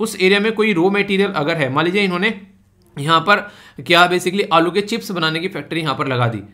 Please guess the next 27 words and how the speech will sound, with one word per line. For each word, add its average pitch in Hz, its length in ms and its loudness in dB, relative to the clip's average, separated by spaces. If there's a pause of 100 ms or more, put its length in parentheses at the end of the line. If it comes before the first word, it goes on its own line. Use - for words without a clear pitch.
(300)
तो 180 60 0
वो 202 140 4
क्या 214 160 2
करेगा, 202 320 0
उस 196 300 -6
एरिया 175 220 0
का 190 120 0
रॉ 170 160 -2
मटेरियल 180 340 0
यानी 160 140 -2
कि 175 120 -4
आलू 143 280 0
भी 185 100 0
जाएगा 156 260 0
यहाँ 151 180 -4
पर। 127 280 -8 (260)
अगर 151 200 0
बात 180 280 2
करो 190 120 -2
इन्होंने 190 240 0
ब्रेड 160 260 2
बनाने 180 240 -2
की 185 60 -6
फैक्ट्री 175 280 -6
लगा 147 220 0
दी 151 160 -6
तो 165 140 -8